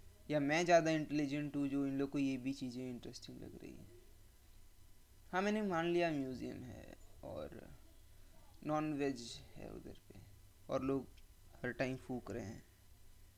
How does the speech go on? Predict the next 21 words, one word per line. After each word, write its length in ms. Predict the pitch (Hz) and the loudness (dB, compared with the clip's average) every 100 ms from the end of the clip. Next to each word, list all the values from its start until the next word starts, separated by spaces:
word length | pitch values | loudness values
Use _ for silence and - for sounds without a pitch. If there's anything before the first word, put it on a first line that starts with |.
| - - - - - - - - - - | -20 -20 -20 -20 -20 -20 -18 -18 -18 -14
और 140 | - 131 | -10 -8
चेस 340 | - 127 127 | -6 -6 -6
खेल 200 | - - | -10 -14
रहे 80 | - | -14
हैं, 200 | - - - - - - - - - - - - - - | -16 -18 -18 -20 -20 -20 -20 -20 -20 -18 -18 -18 -6 4
काफ़ी 320 | 165 - 240 | 4 4 -4
स्लो 360 | - 170 160 180 | -2 4 6 6
ज़िंदगी 500 | 147 127 120 117 - | 4 -2 -4 -6 -6
है 80 | - | -8
वहाँ 200 | - - | -10 -14
पे। 160 | - - - - - - - - - - - - - - - - - - - - - - - - - - - - - - - - | -14 -18 -18 -20 -20 -20 -20 -20 -20 -20 -20 -20 -20 -20 -20 -20 -20 -20 -20 -20 -20 -20 -20 -20 -20 -20 -20 -20 -20 -20 -20 -16
मेरे 160 | - 151 | -6 -2
ख्याल 120 | 175 | 0
से 200 | 175 196 | 0 2
अमिताभ 360 | 170 143 139 139 | 2 2 2 2
बच्चन 340 | 123 120 131 | 0 -4 -6
रह 100 | 131 | -8
सकता 340 | - 78 - - | -10 -12 -14 -16
है 80 | |
वहाँ 120 | 69 | -14
पे, 60 | - | -16